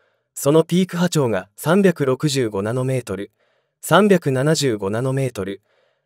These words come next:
三百八十五ナノメートル、三百九十五ナノメートル、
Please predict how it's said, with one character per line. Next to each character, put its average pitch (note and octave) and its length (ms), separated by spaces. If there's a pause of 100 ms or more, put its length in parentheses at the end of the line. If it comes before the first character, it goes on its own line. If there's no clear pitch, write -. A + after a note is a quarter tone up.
三 G3 280
百 F3+ 180
八 C3+ 300
十 D#3 180
五 A#2 140
ナ A#2+ 100
ノ C3+ 100
メ C3+ 160
ー B2 40
ト G2 120
ル、 G2+ 200 (500)
三 G3+ 300
百 F3+ 200
九 F#3 220
十 C3+ 240
五 G2 140
ナ A2 100
ノ C3+ 120
メ C#3+ 140
ー B2+ 40
ト G2+ 120
ル、 F#2+ 200